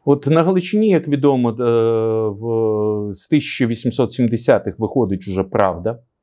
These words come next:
Друкує переклади дуже активно. Саміленко друкує свій переклад, е, Божественної комедії, перших пісень саме в Львівській "Правді".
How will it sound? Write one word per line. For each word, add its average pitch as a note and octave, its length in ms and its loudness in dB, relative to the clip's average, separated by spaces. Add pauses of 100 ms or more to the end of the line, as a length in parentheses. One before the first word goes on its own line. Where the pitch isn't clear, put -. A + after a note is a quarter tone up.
(1120)
Друкує C3+ 600 4
переклади A#2+ 640 2
дуже A2+ 300 0
активно. A2 500 -2
Саміленко B2+ 640 0
друкує G#2+ 480 0
свій G#2+ 240 -4
переклад, G#2 760 0
е, G2 260 0
Божественної G2 640 -2
комедії, A2+ 420 0
перших - 460 -4
пісень G#2 360 0
саме F#2+ 560 -2
в F2+ 100 -6
Львівській G#2 460 -2
"Правді". F#2+ 540 -2